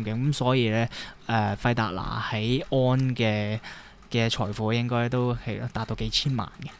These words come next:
噉現時呢，安已經推出咗自己嘅網球鞋啦，叫 The Roger。噉網上訂呢，而家大概網上訂應該係千七蚊啦。咁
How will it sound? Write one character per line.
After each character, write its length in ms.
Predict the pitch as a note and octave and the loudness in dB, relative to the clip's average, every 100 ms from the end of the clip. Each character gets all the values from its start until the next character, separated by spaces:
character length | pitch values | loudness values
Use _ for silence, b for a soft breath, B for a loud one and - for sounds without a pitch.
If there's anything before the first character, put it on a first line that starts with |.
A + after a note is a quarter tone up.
| - - B B B | -20 -18 B B B
噉 180 | A#3 C4 | 4 8
現 180 | G3+ | 8
時 220 | F3+ - A#2 | 8 4 2
呢， 60 | F#3 | 2
安 240 | D#3 E3+ F3+ | 4 6 8
已 80 | C3+ | 6
經 100 | D3+ | 6
推 160 | E3 | 8
出 140 | C#3 C#3 | 8 6
咗 100 | B2+ | 4
自 180 | B2 | 2
己 140 | A2 A2+ | 0 4
嘅 80 | C3 | 4
網 160 | G#2 | 2
球 160 | A2+ G#2+ | 0 -2
鞋 200 | G#2 G#2 | -2 -4
啦， 100 | G#2+ | -4
叫 500 | A2+ A#2+ A#2 A#2+ B2 | 0 2 2 2 2
The 80 | A2+ | 4
Roger。 380 | C3 C3 A2 G2 B2 | 6 4 2 -4 -2
噉 120 | F3 | 4
網 200 | G3 C3 | 6 8
上 200 | C3+ A#2 | 6 4
訂 200 | A2 G#2 | 4 2
呢， 180 | C3+ D3+ | 2 0
而 20 | |
家 140 | G#2 C3+ | 2 0
大 180 | - | 0
概 400 | G#2+ A#2 A2 G#2+ G#2+ | -2 0 2 2 0
網 280 | A2+ G#2+ | 0 0
上 180 | A#2+ G#2 | 0 -2
訂 140 | G#2 G2+ | -4 -4
應 140 | A#2 | -2
該 60 | B2+ | 0
係 300 | A2 F#2+ G#2 | -2 -2 -4
千 200 | - C3+ | 0 2
七 100 | C#3 | 2
蚊 240 | C#3+ C3+ | 4 4
啦。 240 | C3+ A2 G#2 | 6 4 2
咁 240 | C3+ F#3+ | 0 0